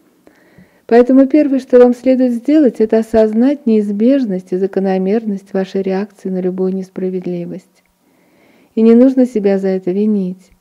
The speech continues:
поскольку вы все еще живете в дуальном мире со всеми его атрибутами.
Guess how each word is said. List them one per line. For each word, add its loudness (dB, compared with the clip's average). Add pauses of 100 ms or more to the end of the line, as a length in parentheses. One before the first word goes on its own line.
(120)
поскольку -2
вы 2
все -2
еще -2
живете -2
в -8
дуальном -2
мире -6 (200)
со -4
всеми -6
его -6
атрибутами. -10